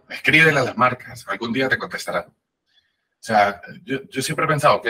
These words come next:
sí vale la pena escribirle a las marcas, así tú no tengas gran cantidad de seguidores, o simplemente esperar a que tu mismo contenido atraiga a las marcas". O sea, hacerles mención, etiquetarlos siempre.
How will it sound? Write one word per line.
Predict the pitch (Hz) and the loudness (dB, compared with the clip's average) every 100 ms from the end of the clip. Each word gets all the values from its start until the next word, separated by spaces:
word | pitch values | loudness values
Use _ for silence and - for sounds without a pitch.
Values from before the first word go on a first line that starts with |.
| 107 | -2
sí | - 117 131 | -4 -4 0
vale | 151 165 | 0 0
la | 147 | -2
pena | 120 135 - | -2 -4 -6
escribirle | 110 - - - 135 170 | -8 -8 -8 -4 -2 -2
a | 156 | -6
las | 101 | -2
marcas, | 110 110 120 - - _ _ _ _ | -2 -2 -4 -8 -16 _ _ _ _
así | 104 113 117 | -6 -4 0
tú | 131 | 0
no | 131 | 2
tengas | 131 127 127 | 2 0 0
gran | 127 123 | 0 0
cantidad | 123 120 98 | -2 0 0
de | 101 | 0
seguidores, | 104 95 95 - _ _ _ _ _ | -2 -4 -4 -8 _ _ _ _ _
o | 117 113 | -2 -2
simplemente | 113 139 131 147 156 156 | 0 -2 -2 -2 -4 -8
esperar | - 104 117 | -6 -2 0
a | - | 0
que | - 131 - - _ _ _ _ | -2 -4 -4 -10 _ _ _ _
tu | 117 107 | -6 0
mismo | 110 127 143 | 2 2 0
contenido | 143 120 - 98 120 | 0 -2 -4 -2 0
atraiga | 120 131 156 151 | 4 4 4 0
a | |
las | - | -2
marcas". | - - - - - _ _ _ _ _ _ _ | -4 -6 -8 -14 -18 _ _ _ _ _ _ _
O | |
sea, | - 107 | -4 -2
hacerles | - 110 123 | 0 0 0
mención, | 107 92 90 117 113 110 104 101 - - | 0 -2 -2 0 2 2 0 -6 -14 -8
etiquetarlos | 104 110 110 101 101 98 90 85 | -4 -4 -4 -2 0 0 -2 -4
siempre. | 123 120 110 104 101 92 | -2 -2 -2 -2 -4 -6